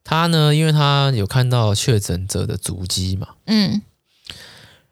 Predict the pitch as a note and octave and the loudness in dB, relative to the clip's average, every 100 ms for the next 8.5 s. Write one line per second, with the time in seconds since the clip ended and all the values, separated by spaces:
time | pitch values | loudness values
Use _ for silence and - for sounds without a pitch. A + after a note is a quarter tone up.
0 | _ _ - A#2 D3+ E3+ D3+ C#3+ C#3+ D#3+ | _ _ -4 -2 2 2 4 4 4 2
1 | D3+ D3+ D3+ D3+ C#3 F#3+ - - - _ | 2 0 2 0 0 -2 -6 -20 -20 _
2 | D#3+ E3 D#3+ D#3 D#3+ B2 F#2 G2 A#2+ C3 | -4 0 2 2 4 4 2 0 0 2
3 | C#3+ G#2+ G2+ G2+ E2+ F#2 - F#2+ G2 G#2 | 2 2 0 -2 -4 -4 -4 -2 0 0
4 | G#2 - - - F#2+ G2+ - A2+ - G3 | 0 -2 -6 -6 -8 -8 -10 -10 -8 -4
5 | F3 - - _ _ _ _ - - _ | -4 -6 -14 _ _ _ _ -20 -20 _
6 | _ _ _ G2+ G#2+ A2+ A#2+ B2 B2 B2 | _ _ _ 0 2 4 2 4 4 4
7 | A#2 A#2 A#2 G2+ F#2+ F#2+ G2 F2+ G#2 G2+ | 2 2 0 0 -2 0 0 -2 -4 -6
8 | F#2+ F#2 - - | -6 -6 -8 -12